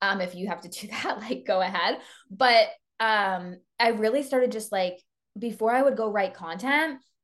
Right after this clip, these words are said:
um, before I would be, like, looking at other people's content to get inspiration. Now, and when I stay in my own lane, when I go to write content, I'm, I'm pulling on, like,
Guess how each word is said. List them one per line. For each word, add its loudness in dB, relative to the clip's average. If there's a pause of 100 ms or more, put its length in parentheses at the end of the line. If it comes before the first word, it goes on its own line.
(120)
um, 0
before 0 (260)
I 4
would 2
be, 4
like, 0
looking -4
at -2
other -4
people's -8
content -10
to -20
get -4
inspiration. -14 (560)
Now, -2 (240)
and -8
when 0
I -6
stay -4
in -2
my -4
own -6
lane, -8 (160)
when -4
I 0
go 2
to -2
write 0
content, -2
I'm, -6 (220)
I'm -2
pulling -4
on, -2
like, 2